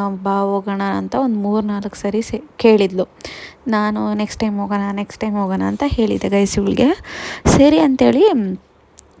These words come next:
ಇವತ್ತು ಹೋಗೋಣ ಅಂದ್ಬಿಟ್ಟು ಕರ್ಕೊಂಡು ಹೋಗಿದ್ದೆ. ನನ್ನ ಮನಸ್ಸಲ್ಲಿ ಒಂಥರ,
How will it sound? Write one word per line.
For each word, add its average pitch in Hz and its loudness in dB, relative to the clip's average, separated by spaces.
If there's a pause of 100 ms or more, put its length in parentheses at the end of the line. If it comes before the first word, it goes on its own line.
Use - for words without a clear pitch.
(180)
ಇವತ್ತು 226 6
ಹೋಗೋಣ 202 4
ಅಂದ್ಬಿಟ್ಟು 196 0
ಕರ್ಕೊಂಡು 220 0
ಹೋಗಿದ್ದೆ. 202 -2 (1000)
ನನ್ನ 226 -2
ಮನಸ್ಸಲ್ಲಿ 226 -2
ಒಂಥರ, 214 -2